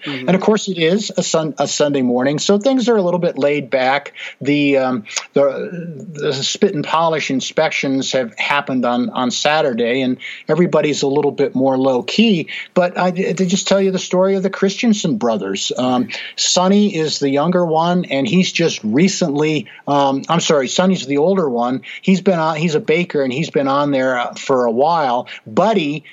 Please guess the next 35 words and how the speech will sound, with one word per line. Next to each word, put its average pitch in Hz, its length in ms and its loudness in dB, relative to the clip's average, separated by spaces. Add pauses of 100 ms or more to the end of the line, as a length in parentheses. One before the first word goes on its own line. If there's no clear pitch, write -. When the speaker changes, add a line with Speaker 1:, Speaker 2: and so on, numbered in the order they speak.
Speaker 2:
uh, 143 260 0
both 175 320 0
of 165 60 -4
these 151 200 -4
brothers 147 640 -2
are 139 80 0
from 143 200 -4
Kansas. 147 560 -2
Buddy 180 320 2
Christensen 147 680 -2
has 117 220 -2
just 175 420 0
reported 160 640 0
in 120 140 -2
October 143 600 0
of 123 100 -2
nineteen 135 380 -2
forty-one 131 640 2
aboard 120 360 0
ship - 460 0 (260)
to - 100 -2
be 151 280 4
with 175 220 2
his, 120 320 -4
his 120 220 -2
older 120 360 0
brother, 117 440 2 (300)
and 139 160 0
they 180 160 4
both 180 420 0
meet 175 400 2
on 151 300 0
deck 180 460 0
that 123 200 -2
morning 117 540 0